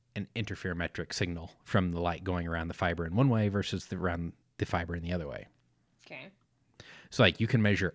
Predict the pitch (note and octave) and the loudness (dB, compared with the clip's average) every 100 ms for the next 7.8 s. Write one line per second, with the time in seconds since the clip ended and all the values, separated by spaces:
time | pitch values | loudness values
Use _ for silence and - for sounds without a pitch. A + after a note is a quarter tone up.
0 | _ _ _ C3+ A2+ - F#2 E2 D#2+ - | _ _ _ 2 2 0 0 0 -4 -6
1 | D2+ B1 - - - - _ _ _ - | -8 -10 -10 -8 -8 -10 _ _ _ -16
2 | - - A2+ - C3+ G2 E2+ - - - | -10 0 2 4 4 4 0 -4 -12 -12
3 | - - _ _ - _ _ - _ _ | -14 -18 _ _ -20 _ _ -20 _ _
4 | - D3 C3+ E3+ - _ _ _ - _ | -20 -18 -16 -18 -20 _ _ _ -20 _
5 | _ _ _ - - G#2+ G2+ G2+ G2 F#2+ | _ _ _ -6 0 2 2 2 2 0
6 | F#2 F2+ A2 C#3+ A#2 G2 F#2 F#2 F#2 F2 | -2 -2 -2 -2 -2 -4 -6 -6 -8 -8
7 | F#2 F#2 G2 - F2+ F2 F2 E2+ | -4 -4 -4 -8 -10 -8 -10 -14